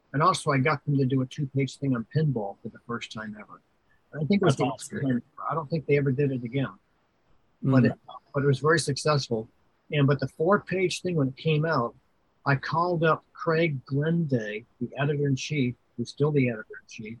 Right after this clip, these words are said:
Speaker 1: He's the one
Speaker 2: Uh-huh.
Speaker 1: who won the Esports Father Award on September sixteenth.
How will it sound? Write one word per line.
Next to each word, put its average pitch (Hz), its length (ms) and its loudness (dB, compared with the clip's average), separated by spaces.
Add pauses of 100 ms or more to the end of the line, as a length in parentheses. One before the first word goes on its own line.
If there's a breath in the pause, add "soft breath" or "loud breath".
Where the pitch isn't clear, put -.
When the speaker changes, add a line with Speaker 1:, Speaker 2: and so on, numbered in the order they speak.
Speaker 1:
He's 120 120 -8
the 113 80 -14
one 127 120 4
Speaker 2:
Uh-huh. 139 100 8
Speaker 1:
who 139 60 10
won 110 140 -2 (380)
the 143 80 -2
Esports 120 480 -6 (460)
Father 117 320 -4
Award 110 440 -6 (760)
on 113 120 -6
September 113 440 -4
sixteenth. - 420 -4